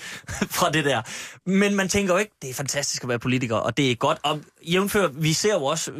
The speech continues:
politikere, som bliver svinet til, og mærkelige personsager og det ene og det andet, som heller ikke er behagelige. Politikken foretog for et par uger siden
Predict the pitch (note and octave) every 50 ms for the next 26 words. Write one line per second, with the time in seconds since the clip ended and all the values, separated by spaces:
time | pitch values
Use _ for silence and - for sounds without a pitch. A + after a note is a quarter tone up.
0 | C#3+ - - - D#3 D3+ D#3 D#3 C#3+ A#2 A#2+ - A#2 A#2 A#2 - C3 C#3 D3 C#3+
1 | A#2 - C#3 C#3+ C3 A2+ B2+ C#3 C#3 - C#3+ - - C3 - F3+ F#3 D#3 B2+ C3
2 | B2 A#2 G2+ F#2 F#2+ C#3+ F3 G3 F3+ - F#2 F2+ G2+ A2+ B2 - - - _ -
3 | - - - G#3+ G#3 F#3 E3 G#3 G#3+ F#3+ D3+ A#2+ A#2+ C#3+ - D#3+ - - - B2+
4 | A#2+ A#2 A#2 - A#2+ A2+ C3+ C3 A#2 - - - _ _ - - - - - -
5 | - - - - - A#3 G3+ - B3+ C4+ C#4 D4+ A#3+ - - - - A#3 A3 A3+
6 | A#3+ B3+ B3 - A#3+ A#3 A3 F#3+ - - - F#3+ F3 F3 F3 E3+ E3+ E3+ - F#3
7 | F3 F3 G3 G#3+ G#3 - F#3+ F#3 G3 G3